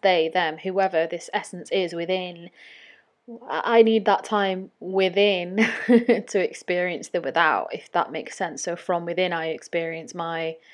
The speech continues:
happiness rather than maybe an extrovert that will experience that happiness from without. And I'm not even here saying that that's a bad or good thing, that just is. We're clearly born with different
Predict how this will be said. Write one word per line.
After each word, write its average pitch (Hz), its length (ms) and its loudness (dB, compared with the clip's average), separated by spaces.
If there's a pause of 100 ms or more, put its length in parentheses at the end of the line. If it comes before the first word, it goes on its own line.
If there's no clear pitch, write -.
(300)
happiness 175 500 -4
rather 160 280 -2
than 160 340 -6 (440)
maybe 160 240 -4
an 160 60 -2
extrovert 165 520 -6
that 165 120 -8
will 165 100 -8
experience 156 460 -6
that - 120 -10
happiness 170 360 -12
from 165 100 -14
without. 156 340 0
And 180 80 2
I'm 220 140 4
not 196 140 0
even 160 180 -6
here 156 200 -8
saying 156 380 -6
that 156 100 -8
that's - 360 -6
a - 40 -10
bad 160 220 -4
or 175 160 0
good - 160 -2
thing, 156 240 -10
that 156 140 -8
just - 240 -10
is. 160 340 -4 (640)
We're 160 120 -2
clearly 175 400 -2
born 160 320 0
with 160 200 -4
different 165 400 -6